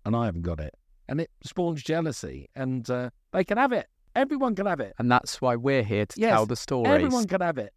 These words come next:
Speaker 1: because all you gotta do is get off your fat ass, stop moaning about it,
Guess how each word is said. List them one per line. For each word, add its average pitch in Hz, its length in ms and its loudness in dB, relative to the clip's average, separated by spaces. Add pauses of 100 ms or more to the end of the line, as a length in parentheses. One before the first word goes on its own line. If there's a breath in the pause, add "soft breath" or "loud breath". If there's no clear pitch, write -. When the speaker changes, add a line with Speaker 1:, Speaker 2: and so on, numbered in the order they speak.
(120)
Speaker 1:
because 180 440 -2
all 254 140 0
you 247 100 2
gotta 156 360 0
do 165 120 -2 (200)
is - 60 -20
get 226 120 0
off 180 100 -2
your 165 120 -2
fat - 360 0
ass, 131 480 -10 (220)
stop - 280 -4
moaning 185 360 2
about 110 360 -6
it, 165 180 0